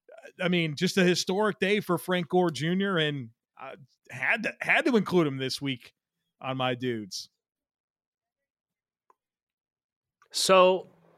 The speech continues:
Speaker 2: obviously, people will hear the name Gore, and I think it's very important for us to clarify that, yes,
Speaker 1: <laughs>
Speaker 2: that is,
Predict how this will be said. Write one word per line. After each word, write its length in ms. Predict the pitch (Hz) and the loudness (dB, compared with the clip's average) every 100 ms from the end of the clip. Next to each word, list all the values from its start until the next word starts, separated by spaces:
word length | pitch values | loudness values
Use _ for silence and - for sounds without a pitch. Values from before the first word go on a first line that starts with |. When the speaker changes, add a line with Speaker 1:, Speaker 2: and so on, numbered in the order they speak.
| - | 2
Speaker 2:
obviously, 720 | 185 202 202 196 185 175 156 - - - | 4 6 6 6 6 4 -2 -14 -20 -2
people 320 | 214 214 175 | 0 2 2
will 120 | 151 | 4
hear 220 | 143 165 | 2 2
the 100 | 151 | 4
name 280 | 139 135 123 | 4 4 2
Gore, 500 | 120 117 113 143 196 | 0 2 2 0 -2
and 140 | 120 120 | 0 2
I 100 | 120 | 2
think 180 | 139 170 | 2 0
it's 440 | - - - - _ _ _ _ - | 0 -2 -4 -6 _ _ _ _ -2
very 320 | 131 160 165 | 4 6 6
important 380 | 151 147 135 123 | 4 2 0 0
for 140 | 131 | 0
us 120 | 123 | 2
to 80 | 127 | -2
clarify 420 | - 120 117 123 | 0 0 2 0
that, 220 | 113 117 | 0 -2
yes, 540 | 135 143 110 107 - - _ _ _ _ | 2 4 4 2 -2 -2 _ _ _ _
Speaker 1:
<laughs> 460 | _ _ - - - | _ _ -10 -10 -2
Speaker 2:
that 220 | 190 143 | 2 4
is, 420 | 147 143 - - | 6 4 2 -4